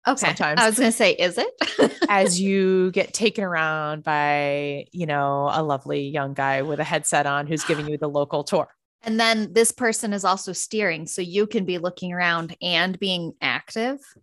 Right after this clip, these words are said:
Speaker 2: So you can be woot wooting at all the other tourists who are
Speaker 1: Like,
Speaker 2: screaming at you as you go by.
Speaker 1: this sounds amazing to me. I mean,
Speaker 2: It was so fun. And the
Speaker 1: I'm
Speaker 2: best part of
Speaker 1: loving
Speaker 2: it
Speaker 1: this
Speaker 2: was,
Speaker 1: so
Speaker 2: it was
Speaker 1: much. <laughs>
Speaker 2: my friend and her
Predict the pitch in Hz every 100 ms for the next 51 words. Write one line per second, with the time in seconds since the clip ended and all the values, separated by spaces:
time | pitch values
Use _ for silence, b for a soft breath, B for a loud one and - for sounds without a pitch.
0 | _ - 233 214 214 220 202 196 185 180
1 | 175 165 185 - 170 165 156 156 147 147
2 | 143 147 - 147 143 - 160 143 143 214
3 | 139 139 139 143 143 147 139 135 127 -
4 | _ _ 202 - 226 220 214 165 160 156
5 | 147 143 139 143 143 147 156 156 _ _
6 | - 170 165 160 151 156 156 _ _ -
7 | 240 254 247 - - - - 214 196 196
8 | 165 - 202 196 170 202 156 - 202 185
9 | - 180 170 175 190 - 196 190 - 196
10 | 196 - 214 202 247 247 247 233 233